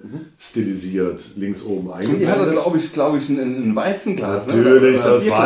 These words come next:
Speaker 2: Weizenglas,
Speaker 1: Weizen
Speaker 2: weil
Speaker 1: oder Bierglas? Weizenglas.
Speaker 2: Nein, Weizenglas
Speaker 1: Weizenglas.
Speaker 2: natürlich. Und ich hab auch in der Zeit, in dieser W M-Zeit natürlich in jeder Sendung nur Weizenbier getrunken, unterschiedliche Sorten.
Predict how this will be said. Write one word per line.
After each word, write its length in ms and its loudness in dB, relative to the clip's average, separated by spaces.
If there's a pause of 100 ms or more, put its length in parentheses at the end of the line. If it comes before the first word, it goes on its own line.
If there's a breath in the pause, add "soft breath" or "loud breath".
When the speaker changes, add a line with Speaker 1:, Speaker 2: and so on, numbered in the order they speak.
Speaker 2:
Weizenglas, 580 -2
Speaker 1:
Weizen 140 0
Speaker 2:
weil 160 2
Speaker 1:
oder 100 2
Bierglas? 480 0
Weizenglas. 400 -6
Speaker 2:
Nein, 280 2
Weizenglas 120 -4
Speaker 1:
Weizenglas. 480 -4
Speaker 2:
natürlich. 400 -8
Und 80 -8
ich 100 -8
hab 140 -4
auch 80 0
in 80 -2
der 220 -2
Zeit, 400 -6
in 80 -10
dieser 200 -4
W 80 -6
M-Zeit 440 -10
natürlich 300 -12
in 100 -10
jeder 200 -6
Sendung 560 -6
nur 360 -2
Weizenbier 440 -8
getrunken, 480 -14
unterschiedliche 540 -14
Sorten. 540 -14